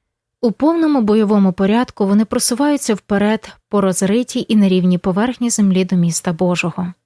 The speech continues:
За наказом Ісуса ворота Нового Єрусалима зачиняються,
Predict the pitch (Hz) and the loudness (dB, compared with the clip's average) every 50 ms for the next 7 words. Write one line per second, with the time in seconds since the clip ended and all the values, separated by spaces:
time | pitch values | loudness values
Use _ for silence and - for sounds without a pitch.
0 | _ _ _ _ _ _ _ _ _ _ _ _ - 202 190 214 208 208 202 - | _ _ _ _ _ _ _ _ _ _ _ _ -6 -2 0 2 2 2 0 0
1 | - 208 202 - 202 190 190 185 180 - - 240 247 254 247 - 202 170 170 190 | -2 -2 0 0 0 0 0 0 -2 -2 -2 -2 -2 -2 -2 -2 -4 -4 -4 -2
2 | 190 208 254 311 302 - 262 254 247 254 262 254 262 240 226 220 - - 214 233 | 0 0 0 0 0 0 -2 -2 0 0 0 0 0 0 0 0 -2 -2 -2 -2
3 | 269 277 254 247 - 240 - - - 254 254 254 240 208 180 170 165 - - - | -2 -2 -2 -2 -2 -2 -2 -4 -2 0 0 2 2 2 2 0 0 -4 -4 -6
4 | 165 165 | -6 -6